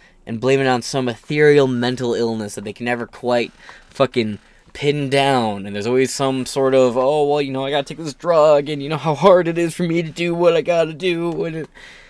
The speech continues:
it's just, like, these forty to fifty-year-old victims. And they're always a victim. They're always, like, these washed-up rocker types, too. It's a shame. Separately, the Viva La Bam star is being sued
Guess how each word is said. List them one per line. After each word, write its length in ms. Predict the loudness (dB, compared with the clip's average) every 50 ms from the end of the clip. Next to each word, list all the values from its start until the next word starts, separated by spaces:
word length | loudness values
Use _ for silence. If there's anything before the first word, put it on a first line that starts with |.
| _ _ _ _
it's 160 | -20 -16 -14
just, 160 | -12 -12 -12 -12
like, 100 | -12 -10
these 220 | -10 -10 -10 -10
forty 720 | -14 -16 -10 -6 -4 -2 -2 -2 -2 -2 -2 -2 -2 -4
to 100 | -6 -8 -14 -20 _ -2
fifty-year-old 680 | -2 -2 -2 -2 -2 -2 0 0 0 0 0 -2 -4 -6
victims. 920 | -12 -16 -16 -10 -6 -6 -6 -6 _ -14 -14 -14 -14 -16 -18 -20 -20 -16
And 100 | -12 -8
they're 120 | -4 -2 0
always 380 | 0 2 2 2 0 0 0
a 80 | -2 -4
victim. 440 | -4 -4 -6 -6 -4 -2 -2 -2 0
They're 160 | 2 2 2
always, 180 | 2 2 0 -2
like, 80 | -4
these 180 | -6 -6 -6 -6
washed-up 720 | -8 -4 0 2 2 2 2 -2 -4 -4 -4 -4 -4 -6 -8
rocker 520 | -8 -6 -4 -4 -6 -8 -10 -14 -16 -16
types, 440 | -14 -12 -14 -14 -14 -16 -18 -16 -12
too. 300 | -10 -10 -10 -12 -14 -18 -20 -20 -20 -20 -20 -20 -20 _
It's 140 | _ -16 -12
a 60 | -10
shame. 460 | -6 -4 -2 -2 0 0 -2 -4 -6 -12 -20 -20 -20 -20 -20 -20 -20 -20 -4
Separately, 680 | 2 2 4 4 6 4 6 6 6 6 6 4 -2
the 180 | -2 -2 -2 -2
Viva 320 | 0 -2 -2 0 2 2
La 160 | 2 2 2
Bam 420 | 0 0 0 0 0 2 0 0 -2
star 560 | -4 -6 -4 -2 0 2 2 2 0 -2 -4
is 220 | -8 -8 -8 -10
being 380 | -8 -6 -6 -4 -4 -4 -6 -6
sued 560 | -8 -8 -6 -2 0 2 2 0 0 -4 -10